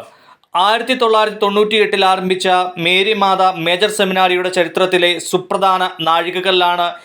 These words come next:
ഇൻസ്റ്റിറ്റ്യൂട്ട് ഉദ്ഘാടനം എന്ന് പറഞ്ഞു. സഹായമെത്രാൻ ടോണി നീലങ്കാവിൽ ലുവയിൽ ദൈവശാസ്ത്ര ഫാക്കൽറ്റി ഡീൻ പ്രൊഫസർ ബെനഡിക്റ്റ ലെംലിൻ,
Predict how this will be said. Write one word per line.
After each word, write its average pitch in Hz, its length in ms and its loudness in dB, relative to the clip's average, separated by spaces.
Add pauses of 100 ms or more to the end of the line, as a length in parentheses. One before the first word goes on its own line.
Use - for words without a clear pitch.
(320)
ഇൻസ്റ്റിറ്റ്യൂട്ട് 220 520 2
ഉദ്ഘാടനം 180 480 0 (200)
എന്ന് 170 180 -2 (100)
പറഞ്ഞു. 139 340 -2 (560)
സഹായമെത്രാൻ 170 680 0 (140)
ടോണി 180 340 0
നീലങ്കാവിൽ 180 560 0 (540)
ലുവയിൽ 214 340 2 (220)
ദൈവശാസ്ത്ര 202 520 0 (100)
ഫാക്കൽറ്റി 190 440 0 (260)
ഡീൻ 185 200 0 (280)
പ്രൊഫസർ 180 420 0 (220)
ബെനഡിക്റ്റ 190 380 -2 (160)
ലെംലിൻ, 180 320 -2